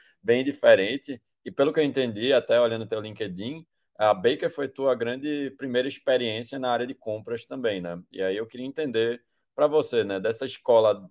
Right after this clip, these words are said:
de procurement da Baker, o que é que foi, talvez, a principal característica ou principal aprendizado que te marcou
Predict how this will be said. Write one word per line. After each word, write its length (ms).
de 140
procurement 480
da 100
Baker, 600
o 40
que 140
é 40
que 140
foi, 380
talvez, 280
a 60
principal 400
característica 880
ou 120
principal 320
aprendizado 480
que 100
te 100
marcou 720